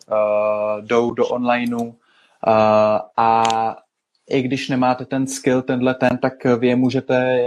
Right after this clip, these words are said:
nějakým způsobem propojit eh, určitě znáte Známý lékař, že jo, to je prostě recenzní web,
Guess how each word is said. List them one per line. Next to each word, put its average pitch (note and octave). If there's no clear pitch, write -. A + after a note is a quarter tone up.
nějakým A#2+
způsobem B2
propojit A#2+
eh, A2+
určitě B2+
znáte A#2+
Známý A#2+
lékař, A#2
že A#2
jo, A2
to A#2
je A2+
prostě A#2
recenzní A#2
web, A2+